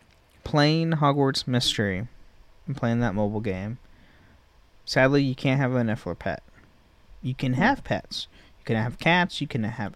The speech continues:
Speaker 1: owls. You can have, uh, toads. But the
Speaker 2: Oh,
Speaker 1: best
Speaker 2: so, like, your personal,
Speaker 1: you
Speaker 2: okay.
Speaker 1: can have your own personal pet.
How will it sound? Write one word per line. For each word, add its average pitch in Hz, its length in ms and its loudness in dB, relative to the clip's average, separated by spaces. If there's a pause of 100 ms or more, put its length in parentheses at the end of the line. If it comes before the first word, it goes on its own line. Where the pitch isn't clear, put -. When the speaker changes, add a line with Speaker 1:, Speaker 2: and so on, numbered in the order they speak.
(120)
Speaker 1:
owls. 160 540 0
You 127 100 -4
can 120 180 -10
have, 110 400 -8 (960)
uh, 104 300 -6
toads. 135 680 2 (1040)
But - 180 -2
the 113 120 -4
Speaker 2:
Oh, 208 160 10
Speaker 1:
best 151 180 8
Speaker 2:
so, 202 40 6
like, 196 160 6
your 185 100 4
personal, 185 560 2 (360)
Speaker 1:
you 180 80 0
Speaker 2:
okay. 165 160 2
Speaker 1:
can 143 180 6
have 123 160 6
your 120 100 4
own 117 160 2
personal 135 420 0
pet. 101 280 -6